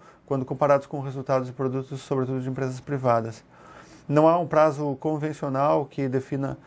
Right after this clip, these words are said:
quando as avaliações da atuação, eh, das organizações públicas devam ser feitas, eh, como e segundo que indicadores.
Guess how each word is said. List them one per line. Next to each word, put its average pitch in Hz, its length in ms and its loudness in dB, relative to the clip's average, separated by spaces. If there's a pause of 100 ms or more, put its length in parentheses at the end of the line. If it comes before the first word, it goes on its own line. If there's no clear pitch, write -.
(140)
quando 156 580 4
as 131 160 2
avaliações 131 600 -4
da 127 180 0
atuação, 123 800 -4 (100)
eh, 117 160 0
das 117 120 -4
organizações 120 420 -4
públicas 135 420 0
devam 131 200 0
ser 123 160 -10
feitas, 131 500 0 (500)
eh, 127 260 6
como 160 360 2
e 135 40 -4
segundo 147 360 -4
que 165 120 -4
indicadores. 123 760 -2